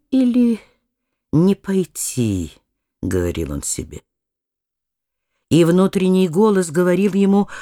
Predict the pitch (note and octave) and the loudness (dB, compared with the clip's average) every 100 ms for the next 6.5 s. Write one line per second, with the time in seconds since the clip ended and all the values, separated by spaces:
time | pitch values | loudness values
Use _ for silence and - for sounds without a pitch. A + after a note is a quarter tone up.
0 | - - - G#3 - G3+ F#3 A3 - F#3 | -14 -6 -2 0 2 0 2 0 0 0
1 | A3 G#3+ G#3+ A#3 A3 D3 C3 F2+ F#2 F2+ | 2 2 2 0 -2 -2 -4 -4 -6 -4
2 | D2 G#1 - - _ _ _ _ _ - | -6 -8 -16 -20 _ _ _ _ _ -20
3 | - - B3+ D4+ D4 C#4+ - C4 C4 A#3+ | -6 0 2 4 4 2 2 2 2 -2
4 | - B3 G#3+ - - - C4 B3+ A#3+ B3 | 0 0 0 -6 -14 0 0 2 2 2
5 | - A#3 B3 G#3 A3 G3+ G3 D3 D#3+ E3+ | 2 0 2 0 -2 -2 0 2 0 0
6 | C3+ A#2 - A3 G#3+ | -2 -6 -4 -2 -2